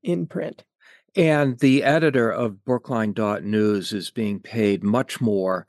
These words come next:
Speaker 2: than Gannett was paying its editors back when it was, uh, still running weekly newspapers in Eastern Massachusetts.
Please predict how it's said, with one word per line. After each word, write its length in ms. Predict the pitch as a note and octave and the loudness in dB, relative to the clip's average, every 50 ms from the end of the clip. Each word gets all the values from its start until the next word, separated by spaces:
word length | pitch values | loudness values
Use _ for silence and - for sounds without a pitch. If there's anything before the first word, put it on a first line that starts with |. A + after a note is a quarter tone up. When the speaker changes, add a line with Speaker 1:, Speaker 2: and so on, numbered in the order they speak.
| - - - - _ _ | -18 -20 -20 -20 _ _
Speaker 2:
than 720 | G2+ F#2 F#2 A#2 G#2+ G#2 G2+ G2+ G2+ G2 G2+ - - G#2+ G2 | -20 -6 -2 0 2 2 2 0 -2 -2 -4 -6 -10 -14 -8
Gannett 480 | - A2+ G2+ F#2+ G2+ G#2+ G#2+ G#2 - - | -4 -4 -2 0 0 -2 -2 -4 -6 -6
was 240 | A2+ G2+ G2+ - | -6 -6 -6 -6
paying 460 | - - G#2+ A#2 G#2 G2+ G2 F#2+ F#2+ - | -8 -4 -2 0 0 0 0 -2 -4 0
its 320 | - D3 C3+ C#3 - - - | 2 2 2 2 2 0 0
editors 560 | G#2 F#2+ F2+ F#2+ F2+ F#2+ F#2 F2+ F2 - - | 0 -2 -2 -4 -6 -4 -6 -6 -6 -8 -8
back 360 | - A2 G#2 G#2 G2+ F#2 _ | -6 -4 -4 -4 -4 -4 _
when 220 | A#2 G#2+ G2 F#2+ F#2+ | -2 -2 -2 -2 -2
it 160 | F#2 F2 - | -4 -4 -4
was, 380 | G#2 G2 F#2+ F2+ E2 - - | -4 -2 -2 -2 -2 -2 -2
uh, 180 | G#2+ F#2+ F2+ F2+ | 0 -2 -2 -2
still 360 | - - - - A#2+ G#2+ G#2 | -4 -4 -2 0 0 0 2
running 340 | F#2 G2 G#2 F#2+ F#2 F2 F2 | 0 0 0 -2 -2 -2 -2
weekly 300 | F#2+ F#2+ F#2+ - G#2 F#2+ | -4 -4 -2 -2 -2 -2
newspapers 680 | F2 F#2 G2 F#2 - - - G2+ F2+ - - E2+ - G2 | 0 -2 -2 -2 -4 -2 -2 -2 -2 -2 -4 -6 -4 -4
in 100 | F#2 F#2 | -2 -2
Eastern 320 | F#2 F2+ - - F#2+ F2 | -4 -4 -4 -4 -4 -4
Massachusetts. 1000 | E2+ E2+ E2+ E2 - - - - G2 F#2 F2 E2+ - E2 C#2 - - - - | -4 -4 -4 -6 -8 -10 -10 -8 -8 -8 -8 -6 -8 -10 -8 -8 -8 -8 -8